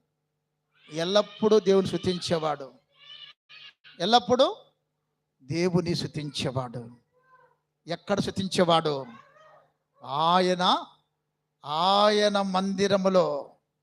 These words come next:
ఆయన మందిరములో స్తుతించేవాడు.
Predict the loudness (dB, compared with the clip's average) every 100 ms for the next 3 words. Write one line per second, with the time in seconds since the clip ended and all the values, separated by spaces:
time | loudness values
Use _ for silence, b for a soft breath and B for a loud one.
0 | _ _ _ _ _ _ _ _ -4 0
1 | 4 6 4 4 2 2 2 2 4 4
2 | 4 4 2 0 -8 -14 _ _ _ _
3 | _ -20 -18 -18 -14 -12 -10 -14 -18 -20